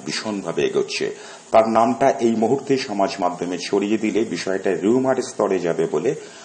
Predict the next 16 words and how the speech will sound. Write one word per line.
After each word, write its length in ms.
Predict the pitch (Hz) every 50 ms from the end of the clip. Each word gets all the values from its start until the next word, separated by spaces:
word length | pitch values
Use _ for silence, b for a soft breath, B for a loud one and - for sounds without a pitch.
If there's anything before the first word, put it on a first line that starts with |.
| B B
আমি 220 | B - 104 117 113
এই 120 | 113 123
মুহূর্তে 300 | 131 131 143 139 - 147
তার 200 | 139 143 135 123
নাম 240 | 127 123 120 120 127
বলছি 320 | 127 131 135 131 - 131
না। 100 | 107 92
হয়তো 320 | 92 95 110 113 110 113 123
অনেকে 240 | 117 123 120 - 131
আঁচ 220 | 117 120 120 -
করতে 320 | - - 135 127 - - 123
পারবেন 460 | - - 120 120 120 127 131 127 127
বা 100 | 123 123
অনেকে 300 | 110 107 110 110 - 120
আগাম 320 | 107 104 101 113 113 113
খবর 340 | 110 - - 117 113 117 127